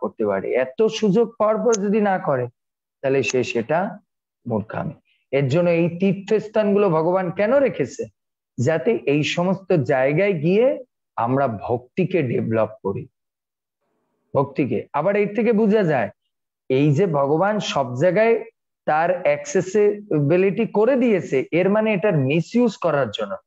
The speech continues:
এটাকে সদুপযোগে কাজে লাগানোর জন্য, সদুপযোগে কাজে লাগানোর জন্য। এজন্য আমরা এই ধাম বা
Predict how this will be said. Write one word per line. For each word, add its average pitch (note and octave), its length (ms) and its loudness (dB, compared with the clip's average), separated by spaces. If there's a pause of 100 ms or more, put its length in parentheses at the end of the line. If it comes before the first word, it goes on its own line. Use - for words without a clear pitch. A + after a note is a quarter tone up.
(540)
এটাকে D3+ 260 0
সদুপযোগে E3 1120 0 (500)
কাজে A#2+ 400 2
লাগানোর G#2 500 0
জন্য, C#2+ 340 -10 (720)
সদুপযোগে F3+ 1120 0
কাজে A#2 360 0
লাগানোর C3 420 0
জন্য। B2+ 340 -4 (580)
এজন্য D#3+ 640 0 (340)
আমরা D3 580 -2 (220)
এই B2 260 2
ধাম D3+ 680 0 (340)
বা B2+ 500 -2